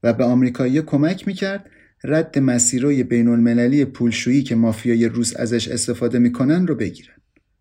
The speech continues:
پروندهٔ مرگ ویلیامز اما خیلی زود سیاسی شد.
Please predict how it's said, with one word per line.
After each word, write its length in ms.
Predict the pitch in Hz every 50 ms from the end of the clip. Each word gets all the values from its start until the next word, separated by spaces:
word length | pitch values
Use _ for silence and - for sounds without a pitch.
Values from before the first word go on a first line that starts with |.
| _ _ _ _ _ _ _ _ _ _ _ _ _ -
پروندهٔ 520 | - 135 143 147 147 151 147 147 151 156
مرگ 360 | 156 156 147 143 143 143 151 135
ویلیامز 400 | 139 147 147 170 190 202 202 190
اما 200 | 190 190 196 196
خیلی 340 | - - - 185 185 185 180
زود 240 | 160 156 165 180 175
سیاسی 520 | - - - 131 123 117 110 - - 113
شد. 180 | - - -